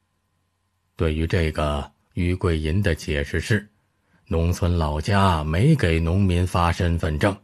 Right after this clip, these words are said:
可是呢，这时候已经是一九九八年了，哪儿有农村不发身份证的呀？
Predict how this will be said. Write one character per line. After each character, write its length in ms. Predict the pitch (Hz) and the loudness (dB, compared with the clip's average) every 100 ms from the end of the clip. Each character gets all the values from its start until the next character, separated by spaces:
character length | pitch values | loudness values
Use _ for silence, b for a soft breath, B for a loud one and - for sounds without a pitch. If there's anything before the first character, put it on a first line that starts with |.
| _ _ _ _ _ _ | _ _ _ _ _ _
可 260 | - - 78 | -14 -6 -6
是 180 | - 73 | -4 -6
呢， 140 | 73 - b b | -6 -12 b b
这 160 | - 85 | 0 0
时 200 | - 85 | 0 -4
候 200 | 78 87 | 0 0
已 160 | 80 80 | 0 2
经 180 | 117 | 2
是 160 | 107 85 | 2 0
一 140 | 127 | 0
九 160 | 117 110 | 2 2
九 200 | 107 76 | 2 -2
八 280 | 101 147 135 | 0 2 4
年 200 | 82 71 | 2 -2
了， 300 | 73 71 - _ _ - | -4 -6 -10 _ _ 0
哪 120 | 87 | 2
儿 160 | 151 | 4
有 180 | 135 82 | 4 4
农 220 | 82 98 | 2 0
村 220 | 113 120 123 | 2 2 2
不 200 | 110 78 | 0 0
发 220 | 120 131 | 2 2
身 240 | 160 151 | 6 6
份 240 | 151 107 104 | 8 4 8
证 240 | 208 139 | 6 6
的 140 | 76 | 0
呀？ 120 | 76 | -8